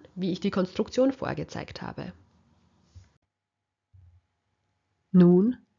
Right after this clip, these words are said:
zeige ich dir dasselbe natürlich auch noch für parallele Geraden. Sieh mir zuerst wieder einfach nur zu.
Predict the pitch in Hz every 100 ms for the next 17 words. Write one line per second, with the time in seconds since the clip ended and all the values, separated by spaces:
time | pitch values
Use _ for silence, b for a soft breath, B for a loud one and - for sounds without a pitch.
0 | _ - 214 202 208 208 202 185 - 143
1 | 147 156 196 - 233 226 226 220 - 143
2 | 143 160 208 - - 220 220 208 190 202
3 | 170 139 131 139 151 143 - _ _ _
4 | _ _ _ _ _ - - 262 247 233
5 | - 175 254 - 269 262 254 - 170 190
6 | 185 190 185 - 170